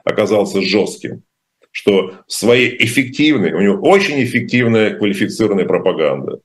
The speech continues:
и полным запретом на альтернативную точку зрения сумел оболванить огромные массы людей. В этом проблема, да.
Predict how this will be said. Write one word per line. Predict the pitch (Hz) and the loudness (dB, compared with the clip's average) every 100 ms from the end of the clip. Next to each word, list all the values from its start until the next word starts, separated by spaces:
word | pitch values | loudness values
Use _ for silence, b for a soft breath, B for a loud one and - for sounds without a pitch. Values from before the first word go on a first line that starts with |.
| _ _ _ | _ _ _
и | 135 147 139 - - - _ | 2 4 4 0 -6 -20 _
полным | 170 170 165 160 127 107 92 | 6 8 8 8 6 2 0
запретом | 90 104 113 107 - 78 82 | 0 0 2 2 2 -4 0
на | 98 92 | 2 2
альтернативную | 90 - 98 98 95 92 | 0 -4 -2 -2 -2 -2
точку | 92 92 90 | -2 -4 -2
зрения | 113 165 156 85 - _ _ | 0 0 0 0 -2 _ _
сумел | - 110 120 135 | -4 0 2 2
оболванить | 101 92 95 101 123 104 98 | 2 2 2 4 2 0 -2
огромные | 95 101 113 101 92 85 | 0 0 2 0 0 0
массы | 78 98 101 - 87 | 2 0 0 -6 -4
людей. | 87 76 64 60 _ _ _ | -4 -4 -6 -6 _ _ _
В | - | 0
этом | 131 98 95 | 0 0 -2
проблема, | - 76 67 62 | -4 -2 -4 -4
да. | 64 | -8